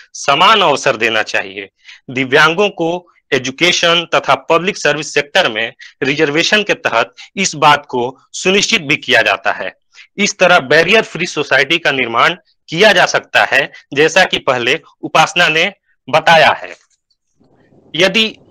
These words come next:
अब हम विवाको मिलेनियम फ्रेमवर्क की कुछ उपलब्धियों की बात करें, तो कुछ उपलब्धियां साफ-साफ दिखाई देती हैं। उनमें है ईएससीएपी अर्थात the Economic and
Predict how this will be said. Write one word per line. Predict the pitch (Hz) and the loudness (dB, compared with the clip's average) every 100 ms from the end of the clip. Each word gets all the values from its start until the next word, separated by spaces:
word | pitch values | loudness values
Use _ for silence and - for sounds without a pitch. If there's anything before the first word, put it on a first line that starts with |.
| _ - | _ 0
अब | 196 165 | 0 2
हम | 180 185 | 0 0
विवाको | 131 131 156 - | 0 2 2 2
मिलेनियम | 202 165 165 160 170 165 | 0 0 0 0 -2 -2
फ्रेमवर्क | - 160 156 156 147 | -2 -2 0 0 -2
की | - 156 151 - _ | -4 -2 -2 -6 _
कुछ | 165 156 - | -8 -6 -10
उपलब्धियों | - 127 123 151 247 | -4 -4 -2 0 0
की | 180 | 0
बात | 123 113 - | 2 0 0
करें, | 107 107 170 - - _ | -2 0 -2 -6 -20 _
तो | 190 | -2
कुछ | 170 - 208 - | -2 -6 -6 -6
उपलब्धियां | 165 160 135 156 | -4 -4 0 -2
साफ-साफ | - 127 131 - 180 - - - - | 2 2 2 2 0 0 -12 -20 -10
दिखाई | 156 185 165 | -6 0 0
देती | 123 117 123 107 | 0 -4 -6 -8
हैं। | 101 - - - _ 156 | -12 -14 -20 -20 _ -4
उनमें | 185 214 160 | 0 2 4
है | 151 190 _ _ _ _ | 2 2 _ _ _ _
ईएससीएपी | 202 226 170 196 190 - 151 185 160 156 170 139 | -6 -4 0 2 2 -2 -4 -4 0 0 0 0
अर्थात | 120 - 127 127 135 _ _ _ | -2 0 2 2 0 _ _ _
the | 135 180 175 | -2 -2 -2
Economic | - 165 185 208 214 | -2 2 2 2 -4
and | - 156 | -2 -2